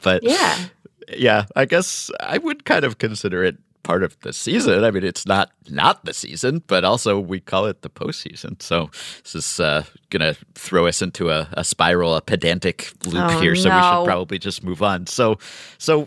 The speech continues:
Speaker 1: for the second portion of the season, <laughs> for, for the remainder of the season,
Speaker 2: There you
Speaker 1: let's
Speaker 2: go.
Speaker 1: say, that's nice and clean.
Speaker 2: Yeah.
Speaker 1: Would you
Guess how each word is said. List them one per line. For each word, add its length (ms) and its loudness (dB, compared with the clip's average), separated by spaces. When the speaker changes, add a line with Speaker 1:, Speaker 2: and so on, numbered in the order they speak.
Speaker 1:
for 380 0
the 440 -2
second 880 -2
portion 460 2
of 160 0
the 60 -4
season, 520 0
<laughs> 420 -2
for, 320 2
for 340 -2
the 100 -2
remainder 680 2
of 240 0
the 80 0
season, 440 -6
Speaker 2:
There 160 4
you 80 2
Speaker 1:
let's 140 0
Speaker 2:
go. 200 2
Speaker 1:
say, 120 -10
that's 260 -4
nice 180 -4
and 140 -14
clean. 320 -6
Speaker 2:
Yeah. 360 0
Speaker 1:
Would 320 0
you 480 0